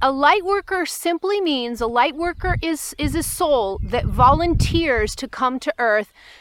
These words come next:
to help humanity or the planet in one way or another, okay? I'm going to give various twists to this definition to see which one resonates with you, okay? Another way of saying this is that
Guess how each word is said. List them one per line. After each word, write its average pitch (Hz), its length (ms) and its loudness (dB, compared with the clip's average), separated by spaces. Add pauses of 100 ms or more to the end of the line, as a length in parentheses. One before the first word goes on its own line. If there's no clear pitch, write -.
(120)
to 277 280 0
help 302 540 2 (200)
humanity 262 840 -2
or 254 180 4
the 269 100 0
planet 233 420 -2
in 226 140 -4
one 214 220 -2
way 208 160 -2
or 190 120 -4
another, 185 440 -4
okay? 196 280 -2
I'm 220 100 -2
going 320 220 0
to 302 80 -4
give 277 160 -4
various 269 760 0
twists - 500 -2
to 226 80 -12
this 220 160 -6
definition 214 580 -4
to 202 80 -12
see 220 160 -10
which 208 220 -4
one 196 120 -6
resonates 185 520 -8
with 165 120 -14
you, - 100 -8
okay? 196 280 -2 (440)
Another 285 520 2
way 285 240 2
of 269 100 -6
saying 269 460 -4
this 208 220 -4
is 208 120 -10
that 214 200 2